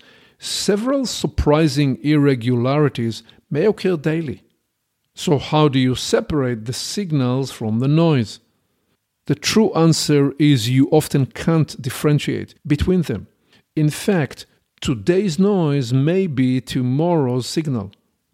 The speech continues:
Therefore, leaders must infuse the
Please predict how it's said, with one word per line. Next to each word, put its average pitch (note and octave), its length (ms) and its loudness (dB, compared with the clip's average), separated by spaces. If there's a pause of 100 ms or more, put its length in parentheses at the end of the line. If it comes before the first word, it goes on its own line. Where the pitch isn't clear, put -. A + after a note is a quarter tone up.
(520)
Therefore, G3+ 540 0
leaders D3+ 580 2
must C3 320 0
infuse C#3+ 720 0
the B2+ 240 -2